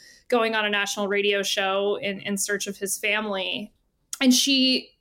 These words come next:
she, she goes on a journey to find out what led him to that point, and then also what happened after that point. I, I find it really, I'm a sucker for these kinds of historical mysteries, so.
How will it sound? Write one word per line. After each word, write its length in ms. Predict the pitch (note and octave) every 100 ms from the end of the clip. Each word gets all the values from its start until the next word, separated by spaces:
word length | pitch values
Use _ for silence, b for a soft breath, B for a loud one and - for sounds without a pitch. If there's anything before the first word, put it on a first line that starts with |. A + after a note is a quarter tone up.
| - B3+
she, 340 | - C4 B3+
she 140 | -
goes 180 | C4 B3+
on 80 | B3+
a 80 | B3
journey 260 | A3 A#3 A#3+
to 60 |
find 300 | B3 A#3 A3+
out 280 | A3+ A3 - - - -
what 360 | G#3+ A3+ -
led 200 | A3 A3
him 160 | B3 C#4
to 80 | D#4
that 280 | F#4 F4
point, 280 | - G4 A4+
and 140 | B3+ B3
then 80 |
also 240 | A#3+ B3 A#3+
what 100 | A3
happened 300 | A3 A3 G3+
after 300 | A3 A#3+ G3
that 200 | - -
point. 300 | - D2 -
I, 160 | - A#3+ -
I 80 | C4+
find 240 | E4 E4+
it 80 | C4+
really, 520 | A#3 A#3 A3 G#3+ G#3+ B3+
I'm 100 | B3+
a 40 |
sucker 320 | B3 G#3+ G#3
for 100 | G3+
these 180 | F#3+ F#3
kinds 200 | - F3
of 220 | F#3+ F3+ - _
historical 440 | G#3 - F3+ - F3
mysteries, 560 | - - C3+ - - -
so. 240 | -